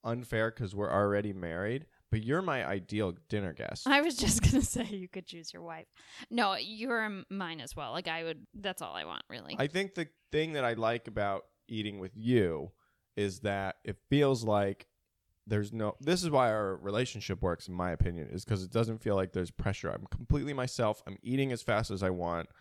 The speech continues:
Speaker 1: I can say whatever stupid thing that comes in my mind. And even if it's, like, a really bad take or I say something dumb, you know that I, uh, I have a good heart and that I, I, it doesn't matter if I say something silly.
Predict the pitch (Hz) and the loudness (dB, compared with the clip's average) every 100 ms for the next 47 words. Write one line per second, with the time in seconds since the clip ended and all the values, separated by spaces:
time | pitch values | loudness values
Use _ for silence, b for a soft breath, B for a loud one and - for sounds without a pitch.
0 | b b b - 87 107 95 - 123 120 | b b b -4 -4 -4 -6 2 4 6
1 | 107 98 95 - 98 101 - 90 85 98 | 6 4 0 0 2 2 0 -6 -6 -6
2 | 92 92 87 82 82 80 80 92 b b | -4 -4 -4 -2 -2 -2 -4 -10 b b
3 | b 90 87 85 85 - 113 113 107 95 | b -6 -4 -4 -6 -6 -4 -4 0 -2
4 | 87 87 82 82 110 110 92 87 87 87 | 0 -2 0 2 4 4 4 2 2 2
5 | 92 85 - 90 87 87 90 107 95 92 | 0 0 -4 -6 -2 -2 -2 -2 -2 -2
6 | 87 90 113 87 82 - - - - 92 | -4 0 0 0 -4 -10 -12 -12 -4 -2
7 | 95 101 92 85 85 85 - 87 80 80 | 2 2 4 2 0 -2 -4 -2 0 -2
8 | B B B 92 90 85 76 67 92 80 | B B B -4 -2 0 -2 -2 -4 -2
9 | - 82 - 76 80 71 73 - 73 73 | -2 -2 -4 -10 -8 -6 -8 -8 -8 -6
10 | - 87 60 76 76 69 69 71 76 73 | -6 -8 -8 -6 -4 -4 -6 -10 -10 -10
11 | - 60 57 - 60 50 104 | -12 -16 -14 -12 -12 -12 -16